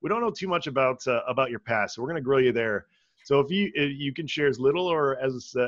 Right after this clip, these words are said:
as much as you like, but, you know, things like where you were born, where you live now, some past jobs, college, school, just kinda like, you know, leading up to, uh, the, the Amazon world.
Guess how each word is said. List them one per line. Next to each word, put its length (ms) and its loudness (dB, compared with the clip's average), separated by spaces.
as 100 -4
much 220 -2
as 100 -8
you 120 -4
like, 260 -2
but, 160 -2
you 80 -8
know, 240 -4
things 180 -6
like 160 -2
where 100 -2
you 100 2
were 80 -2
born, 380 -4
where 100 2
you 80 -2
live 140 -4
now, 340 -4
some 220 -20
past 280 -6
jobs, 400 -6
college, 360 -6
school, 320 -6
just 200 -12
kinda 160 -4
like, 160 0
you 80 -6
know, 200 -2
leading 300 0
up 160 0
to, 400 -2
uh, 240 0
the, 260 -4
the 200 0
Amazon 440 -2
world. 300 -8